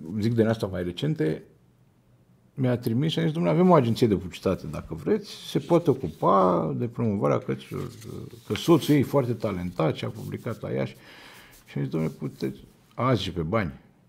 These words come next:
Zic, "Bă, dar voi, voi cum vă imaginați? Câte vieți am eu? Cât, zice, cred că ești singura de pe lume care îmi cere chestia asta." "Nu, dar sunt, și sunt foarte agresivi." N-ai ce,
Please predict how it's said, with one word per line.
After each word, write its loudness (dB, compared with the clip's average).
Zic, -8
"Bă, -2
dar 8
voi, 6
voi 2
cum 0
vă 2
imaginați? 0
Câte 2
vieți 2
am -12
eu? -14
Cât, -10
zice, -8
cred 2
că 2
ești 2
singura 4
de 2
pe -6
lume 0
care -8
îmi -8
cere -6
chestia -8
asta." -10
"Nu, 0
dar 4
sunt, -6
și -12
sunt -4
foarte -2
agresivi." -6
N-ai -2
ce, -16